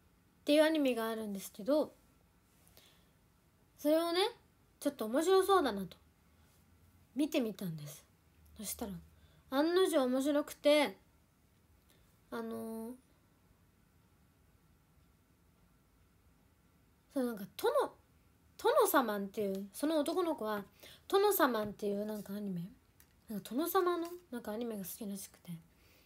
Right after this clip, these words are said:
で、その男の子のその喋り方がすごい独特なんですよ。なんか、「わらわは」みたいな。「わらわはなんとかであるぞ」みたいな。「かたじけない」も言うんですよ。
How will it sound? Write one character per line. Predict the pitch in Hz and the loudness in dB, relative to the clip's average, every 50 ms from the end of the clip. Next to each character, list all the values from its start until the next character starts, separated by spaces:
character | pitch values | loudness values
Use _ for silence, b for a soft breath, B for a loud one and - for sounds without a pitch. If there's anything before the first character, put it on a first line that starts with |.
| b b b b b _ _ _ _ | b b b b b _ _ _ _
で、 | - | -10
そ | 240 - | -6 -4
の | 247 254 | -2 -2
男 | 269 254 285 294 320 311 | -2 -2 -4 -2 0 0
の | 294 277 | 0 -2
子 | 262 - | -2 -4
の | 233 254 254 | -4 -4 -4
そ | 247 - 226 | -6 -8 -10
の | 208 | -10
喋 | - - 226 214 247 | -10 -10 -6 -4 -2
り | 277 294 | -2 -2
方 | 302 311 320 269 240 208 | -2 -2 -4 -4 -4 -8
が | 208 196 | -8 -8
す | - 240 | -8 -6
ご | 247 254 | -4 -4
い | 247 214 | -4 -4
独 | 190 202 - - | -6 -10 -10 -10
特 | - 240 240 - 226 | -12 -12 -12 -10 -10
な | 214 208 | -10 -8
ん | 196 | -8
で | 185 165 | -8 -10
す | 160 - | -12 -16
よ。 | - B B B B B B B B B B B - | -20 B B B B B B B B B B B -10
な | 208 | -10
ん | 196 175 | -8 -8
か、 | - 165 - _ _ _ _ _ _ _ _ _ _ _ _ _ _ _ | -10 -14 -18 _ _ _ _ _ _ _ _ _ _ _ _ _ _ _
「わ | _ - 247 | _ 0 2
ら | 262 277 269 | 4 4 2
わ | 247 226 214 214 208 | 2 2 0 -2 -2
は」 | 202 202 202 202 202 214 220 _ _ _ _ _ _ | -4 -4 -6 -8 -8 -10 -14 _ _ _ _ _ _
み | 208 196 | -12 -12
た | 170 185 | -8 -8
い | 180 | -8
な。 | 165 147 147 147 - _ _ _ _ _ _ _ _ _ _ _ _ _ _ _ _ _ _ _ _ _ _ _ _ _ _ _ _ _ _ b b b b b b b b b b b b _ _ | -8 -10 -12 -18 -20 _ _ _ _ _ _ _ _ _ _ _ _ _ _ _ _ _ _ _ _ _ _ _ _ _ _ _ _ _ _ b b b b b b b b b b b b _ _
「わ | 247 254 | 0 2
ら | 277 285 | 2 2
わ | 269 254 247 | 2 2 0
は | 233 220 214 | -2 -4 -4
な | 202 214 254 | -4 -4 -4
ん | 294 | -2
と | 285 - 294 | 0 0 0
か | 285 247 220 | 2 0 -2
で | 202 190 202 202 | 0 -2 -4 -2
あ | 202 202 | -2 -4
る | 185 185 | -6 -6
ぞ」 | 175 - 208 233 269 262 _ _ - | -8 -6 -8 -8 -8 -10 _ _ -14
み | 190 | -14
た | 170 - - | -14 -12 -14
い | |
な。 | 160 147 156 _ _ _ _ _ _ _ _ _ _ _ _ _ _ _ _ _ _ _ _ _ _ _ _ _ _ _ _ _ | -16 -16 -18 _ _ _ _ _ _ _ _ _ _ _ _ _ _ _ _ _ _ _ _ _ _ _ _ _ _ _ _ _
「か | - - | -20 -4
た | - 277 262 | 0 0 0
じ | 247 247 | 0 -2
け | - - 277 254 | -4 -2 -2 0
な | 254 254 | 0 -2
い」 | 247 208 185 _ _ _ _ _ _ _ _ | -4 -6 -8 _ _ _ _ _ _ _ _
も | 220 208 | -8 -6
言 | 196 190 | -6 -6
う | |
ん | 190 185 | -6 -6
で | 170 | -8
す | 165 - - | -8 -10 -14
よ。 | 160 | -18